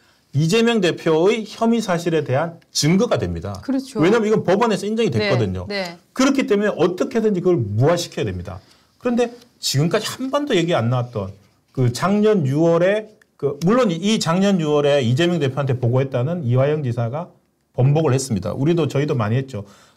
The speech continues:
Speaker 1: 분명히 유월 달에는 보고했다고 했는데, 그 다음에 자기
Speaker 2: 두
Speaker 1: 부인
Speaker 2: 달,
Speaker 1: 등장하고,
Speaker 2: 한두 달 후부터 지금 등장을
Speaker 1: 그렇죠.
Speaker 2: 하지 않았습니까?
Speaker 1: 와이프, 부인이
Speaker 2: 네.
Speaker 1: 등장해가지고 정신 차리라 그러고,
Speaker 2: 네.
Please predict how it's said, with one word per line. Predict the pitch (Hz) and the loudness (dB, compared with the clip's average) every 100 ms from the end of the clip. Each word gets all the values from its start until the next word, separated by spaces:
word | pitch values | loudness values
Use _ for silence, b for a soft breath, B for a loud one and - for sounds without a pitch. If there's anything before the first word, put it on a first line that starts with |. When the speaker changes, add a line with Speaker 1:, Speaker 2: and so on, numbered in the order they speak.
| B | B
Speaker 1:
분명히 | 185 233 254 220 | 0 4 4 2
유월 | 156 185 196 | 2 2 2
달에는 | 180 156 156 190 208 208 180 | 2 2 2 0 -2 -4 -6
보고했다고 | - 147 165 160 139 | -4 0 0 0 -2
했는데, | 151 139 139 | -2 -2 -2
그 | 139 135 | -2 0
다음에 | 147 143 139 139 135 B B B | 0 0 -2 -4 -8 B B B
자기 | - 139 139 131 | -4 0 0 0
Speaker 2:
두 | 147 | 2
Speaker 1:
부인 | 170 | 2
Speaker 2:
달, | 277 135 | 4 2
Speaker 1:
등장하고, | 254 247 131 120 117 127 320 | 2 2 2 2 2 2 2
Speaker 2:
한두 | - 370 | 2 0
달 | 349 302 285 269 262 | 2 2 2 0 -2
후부터 | 311 320 - 277 233 | -4 -4 -2 -2 -2
지금 | 226 208 | -4 -8
등장을 | 185 196 214 208 | -6 -4 -4 -2
Speaker 1:
그렇죠. | 226 262 | -2 0
Speaker 2:
하지 | 247 | -2
않았습니까? | 190 190 127 | -4 -6 0
Speaker 1:
와이프, | 127 156 285 | 2 2 0
부인이 | 165 185 180 | 0 0 2
Speaker 2:
네. | 170 | 0
Speaker 1:
등장해가지고 | - 175 156 143 139 135 139 135 | 0 0 0 0 0 -2 -2 -2
정신 | 135 139 170 | 2 2 2
차리라 | 165 175 156 147 131 | 2 0 0 0 2
그러고, | 123 131 | 2 2
Speaker 2:
네. | - 127 127 | 2 0 -4